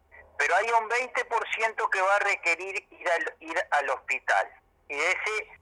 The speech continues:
veinte por ciento, probablemente un cinco por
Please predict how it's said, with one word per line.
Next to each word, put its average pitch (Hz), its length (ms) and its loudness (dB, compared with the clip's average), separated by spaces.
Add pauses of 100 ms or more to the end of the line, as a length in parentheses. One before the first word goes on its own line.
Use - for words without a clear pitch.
(120)
veinte 214 500 -2
por 226 220 -2 (140)
ciento, 214 540 -2
probablemente 175 1200 0
un 131 240 -8 (360)
cinco 151 380 -4
por 135 160 0